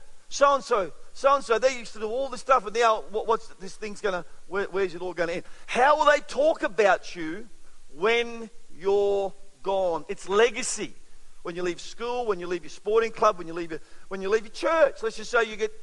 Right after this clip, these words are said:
transferred or you leave this church. What will they say about you? Will they say, "Well, good things"? Will they say bad things? Or will they say virtually no things? These questions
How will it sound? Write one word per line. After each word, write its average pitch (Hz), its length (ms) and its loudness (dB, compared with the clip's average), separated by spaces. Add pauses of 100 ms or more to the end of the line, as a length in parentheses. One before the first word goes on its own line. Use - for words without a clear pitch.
(160)
transferred 240 460 -2
or 214 80 4
you 220 160 -2
leave 240 220 0
this 247 160 -10
church. 302 420 2
What 269 160 4
will 269 80 2
they 277 100 8
say 311 300 4
about 208 420 4
you? - 120 -12 (960)
Will 247 100 8
they 254 60 6
say, 262 260 6
"Well, 247 460 6 (100)
good 208 220 -6
things"? - 580 0 (680)
Will 240 100 0
they 247 140 8
say 196 400 2 (420)
bad 190 280 6
things? 320 600 -2 (500)
Or 202 120 -6
will 302 160 -4
they 214 160 4
say 170 500 0 (480)
virtually 180 640 -4 (960)
no 175 300 -2
things? - 720 -8 (920)
These 311 220 0
questions 196 880 -2